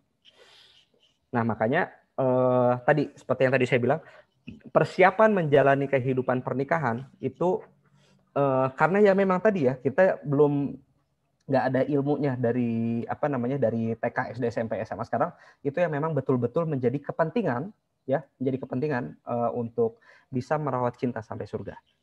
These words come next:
Jadi, banyak perceraian terjadi itu bukan karena kurangnya cinta, kalau kata Ustadz Salim,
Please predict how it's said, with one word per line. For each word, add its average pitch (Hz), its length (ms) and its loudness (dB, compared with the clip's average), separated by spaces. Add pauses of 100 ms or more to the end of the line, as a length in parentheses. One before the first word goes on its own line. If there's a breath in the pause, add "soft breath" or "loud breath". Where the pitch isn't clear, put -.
Jadi, 208 320 -2 (320 soft breath)
banyak 147 400 0
perceraian 143 560 -4
terjadi 127 480 -4
itu 123 320 -6 (480 soft breath)
bukan 143 320 0
karena 147 320 -4
kurangnya 151 320 -2
cinta, 247 480 -6 (560 loud breath)
kalau 147 160 0
kata 143 240 -4
Ustadz - 160 -6
Salim, 131 240 -4